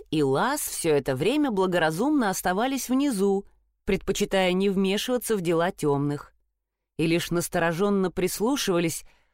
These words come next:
что там наверху происходит, переживая за сына. Их примеру последовал и папа Виц, трезво рассудивший,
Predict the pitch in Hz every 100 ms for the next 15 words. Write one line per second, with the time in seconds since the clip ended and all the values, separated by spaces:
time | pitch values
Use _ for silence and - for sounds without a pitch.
0 | _ - - - 180 202 185 185 190 196
1 | 220 - 233 240 - - 175 143 139 -
2 | _ _ - 285 262 233 208 156 135 139
3 | 175 - 131 113 110 _ _ _ _ _
4 | _ _ _ _ _ _ - 285 - -
5 | 247 269 339 294 220 220 247 302 247 254
6 | 247 226 - 233 233 247 254 190 - -
7 | _ _ _ _ - 233 185 147 156 170
8 | - 196 294 320 - 175